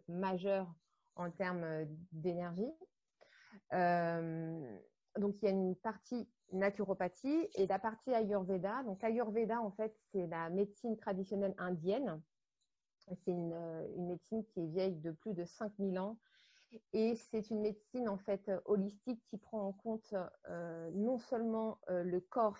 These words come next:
physique, mais qui prend en compte aussi l'esprit. Et ça va même au-delà de ça, puisqu'il y a une grosse dimension spirituelle où on considère que pour qu'un, qu'un corps humain fonctionne normalement, il faut que l'âme,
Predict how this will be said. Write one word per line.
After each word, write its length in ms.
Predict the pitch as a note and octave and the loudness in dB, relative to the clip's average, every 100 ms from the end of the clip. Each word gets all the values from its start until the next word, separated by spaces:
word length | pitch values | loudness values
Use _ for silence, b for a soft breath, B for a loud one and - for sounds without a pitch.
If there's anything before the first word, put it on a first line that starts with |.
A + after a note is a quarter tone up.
| - | -6
physique, 500 | F#3 F#3 E3+ A#3+ - G3+ - _ - | -4 -4 -4 -6 -6 -8 -8 _ -4
mais 100 | F#3 | -4
qui 140 | F#3+ | -4
prend 200 | G3 A3+ G#3 | -8 -4 -4
en 60 | |
compte 240 | G#3 A3+ A3+ | -2 -2 -2
aussi 380 | G#3 - A#3 - | -4 -4 -6 -2
l'esprit. 680 | F#3+ G#3+ G3+ - A#3 B3 D4+ b b b - | 0 0 0 -6 -6 -4 -6 b b b 0
Et 100 | G3 | 0
ça 200 | G3+ F3 | 0 0
va 140 | F3+ | 0
même 300 | G#3 A3 G3+ - - | 2 0 -2 -6 2
au-delà 300 | G#3+ F#3 G3+ | 4 4 0
de 60 | |
ça, 160 | - B3+ | 0 -2
puisqu'il 380 | B3+ G3 - F#3 | -2 -8 -4 -2
y 20 | |
a 40 | |
une 80 | F3+ | -2
grosse 240 | F#3+ A#3 G3 | 0 2 2
dimension 440 | G3+ G3 G3 G#3+ | 2 0 -2 -6
spirituelle 880 | G3+ G#3 F#3 G3+ - G#3 B3 G3 E3+ b b b A3 | -6 -4 -2 -2 0 0 2 -2 -4 b b b 0
où 260 | A3 A#3 | 2 4
on 80 | G3+ | 2
considère 560 | - G#3 - G3+ A#3 A#3+ - | 0 -4 -4 -2 -2 -2 0
que 100 | G#3+ | 0
pour 340 | G#3 G#3 G3 _ | 0 -6 -8 _
qu'un, 520 | F#3+ F3 E3 D#3+ E3+ - - _ _ | -4 -4 -4 -6 -8 -12 -16 _ _
qu'un 160 | G3 F#3+ | -4 -4
corps 560 | - - A#3 G#3 A3 - | -4 0 2 2 0 2
humain 440 | A3 G#3+ A3 G#3+ G#3 | 2 4 0 -2 -4
fonctionne 440 | G#3 G#3 - B3 | -6 -4 -4 0
normalement, 640 | G#3+ G3+ F#3 F#3 G#3 B3+ B3+ - | 2 0 0 -2 -2 -4 -8 -8
il 120 | F#3 | -10
faut 220 | - G#3+ | -6 -8
que 160 | G#3 G3+ | -2 0
l'âme, 600 | F#3+ G3+ G#3+ C4+ A#3 | 0 4 4 4 0